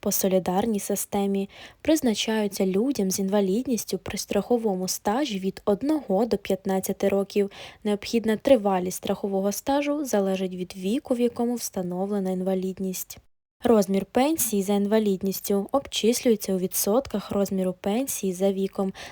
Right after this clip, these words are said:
залежно від групи інвалідності. Сто відсотків пенсії за віком особам з інвалідністю першої групи, дев'яносто відсотків пенсії за віком особам з інвалідністю другої групи,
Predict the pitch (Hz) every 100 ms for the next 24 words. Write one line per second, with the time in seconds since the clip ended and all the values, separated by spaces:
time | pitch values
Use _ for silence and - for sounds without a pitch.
0 | - - 254 220 262 214 190 190 220 233
1 | 208 190 196 190 190 196 - - 196 -
2 | - - - - 240 190 185 190 - 214
3 | 202 202 190 - 208 208 233 277 302 311
4 | 320 - - - - - 226 262 214 190
5 | 185 180 196 226 - 240 - 190 - 214
6 | 226 208 202 190 196 190 - - - 269
7 | 277 220 185 196 - 269 269 - 214 -
8 | 196 208 190 - 196 185 196 185 190 -
9 | 190 190 - - - 202 - 214 247 247
10 | 196 185 185 185 190 233 - 277 254 208
11 | 190 185 185 196 185 - 190